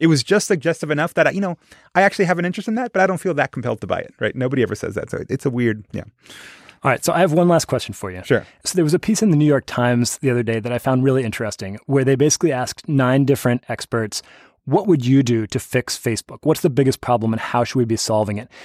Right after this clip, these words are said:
Speaker 2: They got several different responses. Um, Ellen Pao said that the company needs more diversity at the highest levels. Um, Eli Pariser, the author of The Filter Bubble, said they need to be optimizing for time well spent instead of optimizing just for clicks and likes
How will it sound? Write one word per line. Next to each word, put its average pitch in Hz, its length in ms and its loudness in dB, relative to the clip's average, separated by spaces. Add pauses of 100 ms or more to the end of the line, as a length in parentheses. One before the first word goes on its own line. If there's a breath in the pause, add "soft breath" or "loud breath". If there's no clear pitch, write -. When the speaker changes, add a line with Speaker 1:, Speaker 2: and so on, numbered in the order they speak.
(280 loud breath)
Speaker 2:
They 147 140 2
got 160 280 2
several 175 280 2
different 156 240 0
responses. 127 760 0
Um, 110 320 -2 (120)
Ellen 127 200 2
Pao 131 340 2
said 117 400 -2
that 113 240 -4
the - 80 -6
company 120 300 0
needs 113 280 -2
more 117 220 0
diversity 123 480 0
at 113 80 -2
the - 80 -6
highest 117 380 -6
levels. 123 400 2 (520 loud breath)
Um, 110 460 0
Eli 143 220 4
Pariser, 143 600 2
the 127 120 -2
author 123 260 -2
of 107 80 -6
The 110 80 -8
Filter 135 380 -2
Bubble, 123 420 0 (240 loud breath)
said 117 480 -2
they 135 140 4
need 131 140 4
to 135 40 0
be 131 140 2
optimizing 143 600 0
for 127 280 0
time 143 480 0
well 131 160 0
spent - 480 -2
instead 123 280 -2
of 120 60 0
optimizing 113 520 -2
just 110 140 -6
for 127 120 -12
clicks - 400 -6
and 110 160 -4
likes - 360 -4